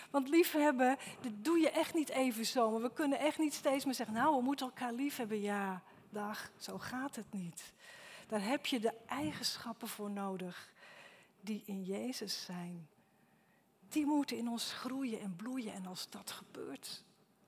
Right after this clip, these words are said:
ja, dan gaan we ook echt wel elkaar lief hebben. Dan groeit de liefde voor elkaar.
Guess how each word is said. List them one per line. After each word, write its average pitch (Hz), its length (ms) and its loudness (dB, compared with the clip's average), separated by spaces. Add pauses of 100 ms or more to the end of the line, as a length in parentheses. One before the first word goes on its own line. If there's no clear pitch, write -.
(200)
ja, - 200 -6
dan 185 140 -8
gaan 294 300 -4
we 285 120 -4
ook - 160 -6
echt - 260 -8
wel 208 160 -8
elkaar 180 380 -6
lief 294 260 -4
hebben. 175 440 -6 (640)
Dan 208 120 -4
groeit 320 440 0
de 254 100 -2
liefde 233 400 -2
voor 196 220 -2
elkaar. 175 560 -4